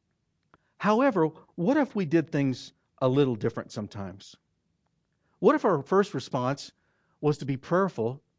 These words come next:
and talk with God? What if we kept ourselves in an open vigil of communication with him all the time? 'Cause you might say, "Can I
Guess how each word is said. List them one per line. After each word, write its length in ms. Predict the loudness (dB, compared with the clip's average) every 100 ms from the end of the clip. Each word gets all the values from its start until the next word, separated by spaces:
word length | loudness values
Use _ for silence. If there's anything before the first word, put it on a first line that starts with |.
| _ _ _ -8
and 100 | 0
talk 240 | 2 2
with 120 | -4
God? 300 | -2 -4 -8 -18 _ _ _ _ _ _ _ _ _ _ _ _ _ _ _ _ _ _ _ _ _ _ _ _ _ _
What 160 | 0 0
if 100 | 0
we 80 |
kept 240 | -2 -2 -2
ourselves 480 | -4 0 0 0 -2
in 80 |
an 80 | -4 -2
open 440 | -2 0 -4 -6 -10 _
vigil 420 | 0 0 2 0
of 140 | 0 -2
communication 760 | -2 -2 -2 -2 -2 -4 -8 -8
with 160 | -8 -8
him 280 | -2 0 0 -4
all 160 | -6
the 100 | -6
time? 320 | -6 -8 -8 -16 _ _ _ _ _ _ _
'Cause 120 | -4
you 80 | 0
might 220 | 2 2
say, 220 | 0 -2 -2 -14
"Can 160 | -6 -2
I 220 | -2 -4